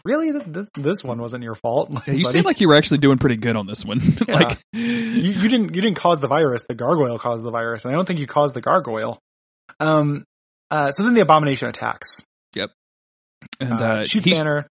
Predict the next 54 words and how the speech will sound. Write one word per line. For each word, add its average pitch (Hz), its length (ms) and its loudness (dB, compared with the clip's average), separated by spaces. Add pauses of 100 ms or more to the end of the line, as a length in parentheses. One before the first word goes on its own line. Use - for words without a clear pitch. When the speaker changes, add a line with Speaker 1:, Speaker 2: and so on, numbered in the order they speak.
(160)
Speaker 2:
he 135 120 0
shoots 147 240 -2
Speaker 1:
Yeah, - 40 -12
Speaker 2:
Banner, 117 140 2 (180)
Speaker 1:
contemplates 120 180 -8
Speaker 2:
kidnaps 113 400 -2
Speaker 1:
Banner. 110 80 -6 (100)
Speaker 2:
him, 110 60 -8 (440)
and, 110 220 -6
Speaker 1:
Yep. 104 80 -4 (220)
Speaker 2:
uh, - 60 -10 (300)
Banner 139 380 2
wakes 131 260 2
up 123 120 -2
later. 113 220 -2
We 113 120 -4
find 123 200 2
out 120 140 0
the 120 100 -2
Abomination 107 520 -4
is 104 100 -8
a 104 40 -12
little, 117 300 -4 (120)
a 120 60 -4
little 135 180 6
less 120 160 2
stupid, 107 460 -2 (140)
and 113 140 -4
then, 107 120 -4
um, 101 360 -10
Speaker 1:
Yep. 139 140 -2 (520)
Speaker 2:
Gargoyle 165 440 6
is 117 140 0
here, 117 220 2
and 110 160 0
Gargoyle 214 360 2
has 143 160 4
gone 123 260 4
through, 120 200 -2
like, 110 160 -2
these 110 180 -4
weird 117 340 2
transformations. 104 800 -6
So, 107 100 -6
like, 104 160 -2
at 139 120 -2
certain 175 240 0
points, - 500 -4
I 143 80 -2
can't 277 260 0
tell 214 240 4
if 175 120 0
they 147 160 0
were 120 280 0